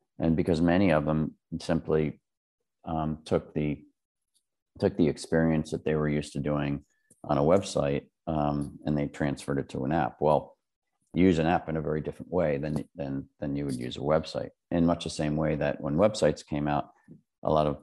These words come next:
marketers said, "Oh, we'll just take all of our content and we'll just put it on the website." Well, that's not how people consume digitally,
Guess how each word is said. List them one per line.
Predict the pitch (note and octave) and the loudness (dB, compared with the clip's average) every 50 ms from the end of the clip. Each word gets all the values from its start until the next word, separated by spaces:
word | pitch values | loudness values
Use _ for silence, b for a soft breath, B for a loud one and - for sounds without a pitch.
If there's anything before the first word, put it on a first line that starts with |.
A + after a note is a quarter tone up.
| _ _ - | _ _ -4
marketers | - D2+ D2+ C#2 C#2 - - C#2+ C#2 | 0 0 0 0 0 -2 -4 -4 -2
said, | - C#2+ C#2 | 0 0 2
"Oh, | D2 - D2+ - - | 4 4 4 2 2
we'll | - D#2+ F2 | 2 2 2
just | D#2 D2+ - - | 0 -2 -6 -4
take | C2+ - - | -2 0 2
all | C2 C2+ | 2 2
of | D2+ F2+ | 2 2
our | F#2+ F#2 | 0 0
content | - A#2+ - - - - - - | 0 -2 -6 -6 -6 -8 -8 -6
and | - G2 | -6 -6
we'll | C2 B1+ | -4 -4
just | C2 - - - | -4 -6 -6 -6
put | - B1 | -4 0
it | C2+ | 0
on | D2+ D#2+ G2+ | 2 2 2
the | A2+ | 2
website." | C3+ D3 B2 - - A1+ A1+ - | 2 0 0 -2 -6 -6 -6 -2
Well, | - C#2+ D#2 E2 - - | 0 0 0 0 -2 -6
that's | D2+ - - - - | -10 -8 -8 -8 -6
not | C#2+ C#2+ D2 | -6 -6 -2
how | D2+ D2 | -2 -4
people | D2 - - D#2 C#2 - D2 | -2 -4 -6 -6 -6 -6 -8
consume | - D#2+ C2 - F#2+ F#2+ G2+ G#2 | -8 -8 -8 -4 -2 0 0 2
digitally, | A#2 B2+ G2 - - A1 - - _ _ _ _ _ _ _ - - C2+ C2 G#1 - - | 2 2 0 0 -2 -6 -8 -10 _ _ _ _ _ _ _ -6 -4 -2 -2 -2 -4 -10